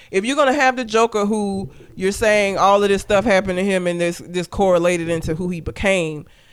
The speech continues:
everybody don't do that. There are people who had the exact same, and you as a therapist know this, you can have people that's, that had the exact same shit happen to them, but they take it and turn it into a positive. So you gotta have a balance of the stories.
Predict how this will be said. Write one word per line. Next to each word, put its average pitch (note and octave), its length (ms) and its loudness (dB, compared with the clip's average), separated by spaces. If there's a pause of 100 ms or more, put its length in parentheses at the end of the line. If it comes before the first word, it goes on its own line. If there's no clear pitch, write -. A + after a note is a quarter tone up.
(440)
everybody A3 500 2
don't G3 240 -2
do A3 180 -6
that. F3 180 -2
There G#3 140 -2
are A3 40 -2
people G#3+ 280 -8
who G3 140 -10
had F#3+ 300 -4
the E3 60 -6
exact F3+ 400 -2
same, G3+ 360 -4
and G#3 100 -10
you E4 180 -2
as D#4 140 -4
a C#4+ 60 -10
therapist E4+ 420 -4
know E3 140 -2
this, A3 140 -4
you B3 120 -4
can D4+ 100 -2
have B3+ 240 0
people B3 240 -4
that's, F#3+ 220 -6
that F#3+ 240 0
had A#3 180 0
the E3 60 -4
exact B3+ 460 0
same C#4 200 -4
shit C4+ 280 -8
happen B3 340 -4
to F3+ 120 -10
them, C#3+ 280 -10 (420)
but F#3 160 -2
they A3+ 140 2
take C4 300 -4
it G3+ 100 -4
and F3 120 -6
turn G3+ 260 0
it F3+ 80 -4
into F3 320 -4
a D3 60 -2
positive. G3 640 -8 (680)
So B3+ 160 0
you B3 180 0
gotta B3+ 220 6
have A#3 180 2
a F3 60 0
balance G3+ 460 0
of F#3 80 -4
the C#3 80 -6
stories. F#3 580 -2